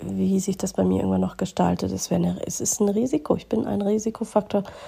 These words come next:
was das angeht. Aber nichtsdestotrotz heißt es, dass alles möglich ist. Ähm, wenn die Leute, also wenn man diesen,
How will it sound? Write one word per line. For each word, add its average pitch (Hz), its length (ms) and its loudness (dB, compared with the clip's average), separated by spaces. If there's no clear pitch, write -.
was 185 160 -4
das 196 220 2
angeht. 196 540 4
Aber 190 320 6
nichtsdestotrotz 196 840 0
heißt 175 240 0
es, 190 100 -6
dass 185 220 -2
alles 175 300 0
möglich 240 380 2
ist. - 240 -6
Ähm, 190 1000 6
wenn 196 220 6
die 196 80 2
Leute, 196 680 4
also 190 200 0
wenn 196 140 6
man 196 160 8
diesen, 190 400 0